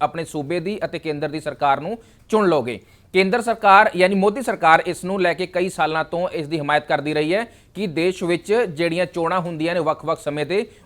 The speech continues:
ਉਸ ਕਾਰਨ ਬਹੁਤ ਵੱਡਾ ਜੋ ਰਾਸ਼ੀ ਹੈ, ਉਹ ਨੁਕਸਾਨੀ ਜਾਂਦੀ ਹੈ, ਬਹੁਤ ਜ਼ਿਆਦਾ ਖਰਚਾ ਹੁੰਦਾ ਹੈ। ਇਹ ਸਭ ਤੋਂ ਵੱਡਾ ਤਰਕ ਹੈ। ਇਹ ਕਿਹਾ ਗਿਆ ਕਿ ਲੋਕਾਂ ਨੂੰ ਖੱਜਲ ਖੁਆਰੀ ਤੋਂ ਵੀ ਬਚਾਇਆ ਜਾ ਸਕਦਾ ਹੈ। ਇਸ ਕਰਕੇ ਮੁਲਕ ਦੇ ਵਿੱਚ ਵਨ ਨੇਸ਼ਨ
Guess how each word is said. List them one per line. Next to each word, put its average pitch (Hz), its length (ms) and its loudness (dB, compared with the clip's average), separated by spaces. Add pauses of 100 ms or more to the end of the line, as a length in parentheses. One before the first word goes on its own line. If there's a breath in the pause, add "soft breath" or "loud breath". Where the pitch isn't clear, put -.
ਉਸ 196 200 -2
ਕਾਰਨ 180 520 2
ਬਹੁਤ 165 400 2
ਵੱਡਾ 147 460 4
ਜੋ 170 160 0
ਰਾਸ਼ੀ 151 440 4
ਹੈ, 185 100 6
ਉਹ 190 320 0
ਨੁਕਸਾਨੀ 170 480 -8
ਜਾਂਦੀ 165 320 -2
ਹੈ, 233 80 -4 (260 soft breath)
ਬਹੁਤ 196 240 4
ਜ਼ਿਆਦਾ 160 240 6
ਖਰਚਾ 160 340 0
ਹੁੰਦਾ 143 240 4
ਹੈ। 123 120 2 (240 soft breath)
ਇਹ 214 100 4
ਸਭ 226 200 2
ਤੋਂ 247 200 2
ਵੱਡਾ 185 200 6
ਤਰਕ 147 300 0
ਹੈ। 139 60 4
ਇਹ 180 160 -2
ਕਿਹਾ 190 200 4
ਗਿਆ 208 140 0
ਕਿ 214 100 -6
ਲੋਕਾਂ 185 260 -2
ਨੂੰ 196 60 -6
ਖੱਜਲ 170 280 -6
ਖੁਆਰੀ 170 240 -2
ਤੋਂ 180 140 -2
ਵੀ - 20 -2
ਬਚਾਇਆ 156 240 2
ਜਾ 147 140 0
ਸਕਦਾ 147 300 -2
ਹੈ। 226 40 -8 (300 soft breath)
ਇਸ 226 200 4
ਕਰਕੇ 196 420 4
ਮੁਲਕ 180 320 0
ਦੇ 180 100 -2
ਵਿੱਚ 175 220 -2
ਵਨ 160 280 4
ਨੇਸ਼ਨ 202 500 -2